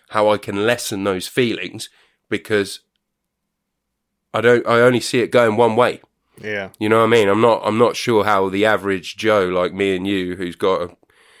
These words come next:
Speaker 1: who essentially all this crap is aimed at to exploit. Like, how do we,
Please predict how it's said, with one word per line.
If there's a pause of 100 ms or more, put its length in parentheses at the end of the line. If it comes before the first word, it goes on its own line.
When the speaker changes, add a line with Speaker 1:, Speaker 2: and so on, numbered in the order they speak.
(160)
Speaker 1:
who
essentially
all
this (760)
crap
is
aimed
at
to
exploit.
Like,
how
do
we,